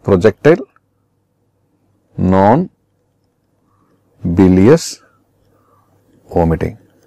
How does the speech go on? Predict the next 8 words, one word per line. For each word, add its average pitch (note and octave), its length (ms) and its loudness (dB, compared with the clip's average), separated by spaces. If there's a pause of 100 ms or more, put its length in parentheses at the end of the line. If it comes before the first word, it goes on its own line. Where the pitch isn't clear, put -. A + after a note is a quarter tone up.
(3000)
Projectile A#2+ 680 -2
non-bilious A2+ 680 0
vomiting, F2+ 420 -6 (1400)
and G#2+ 220 0
that C3+ 180 0
will F3+ 300 2 (320)
lead A#2+ 320 0
to A2 260 -2